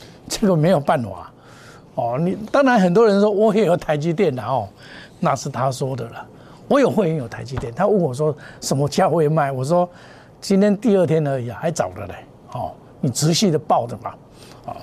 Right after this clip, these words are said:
那么我们持续观察的是，重点是在这个所谓的贵买这边哦。贵买今天也是比较弱，只有涨零点一八，比较起来哦，这里涨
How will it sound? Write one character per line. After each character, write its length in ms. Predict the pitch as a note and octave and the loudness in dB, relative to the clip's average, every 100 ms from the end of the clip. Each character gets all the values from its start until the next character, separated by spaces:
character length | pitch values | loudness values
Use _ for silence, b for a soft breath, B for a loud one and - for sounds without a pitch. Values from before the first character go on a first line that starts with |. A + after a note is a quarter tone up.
| - B B B | -20 B B B
那 80 | - | 2
么 120 | A#3+ A#3 - - B B - - | 4 2 -4 -20 B B -20 0
我 80 | G#3+ | 4
们 220 | A3+ G#3+ - | 4 2 -2
持 240 | - B3 | 2 2
续 180 | B3 D#4 | 4 2
观 220 | B3+ B3 | 4 2
察 140 | F3+ | 4
的 100 | E3+ | 2
是， 140 | D#3 F3 | 0 -2
重 280 | - D4+ D#3+ | 0 0 0
点 140 | C3 | -2
是 140 | C3+ D3 | -4 -2
在 160 | D3+ | -2
这 160 | C3 D3+ | -2 -4
个 140 | C3 | -4
所 200 | A2+ B2 | -4 -4
谓 120 | C#3+ | -2
的 80 | C3+ | -2
贵 240 | C3+ B3 C3 | 0 0 0
买 180 | G2 | -4
这 160 | A2+ D3 | -6 -6
边 240 | C3 A#2 A#2 | -4 -6 -8
哦。 40 | G#2 - B B B B | -10 -16 B B B B
贵 160 | F#4 E4+ | 2 2
买 160 | C#3 | 2
今 220 | A#2 D#3+ | 0 0
天 160 | D#3 D3+ | 2 2
也 140 | B2 | -2
是 100 | A2 - | -6 -10
比 80 | A2 | -8
较 120 | A2+ | -2
弱， 220 | B2 B2+ - - | -2 -2 -6 -8
只 140 | - | 0
有 100 | E3+ | 0
涨 220 | C3+ G2 G#2 A2+ | 0 -4 -4 -4
零 300 | A#2+ C3 F3 | 0 2 2
点 160 | B2+ F2 A2 | 0 -4 -10
一 160 | A2+ A2 | -12 -6
八， 200 | G2 - - B B B B B - | -8 -8 -16 B B B B B 0
比 200 | F#3 F#3+ | 4 4
较 240 | G3+ C#4+ | 6 4
起 200 | G3 - | 2 -4
来 240 | - F#2 G2 | -10 -10 -10
哦， 100 | F2 | -4
这 100 | - | 0
里 140 | G3 F#3 | 2 2
涨 180 | - | -2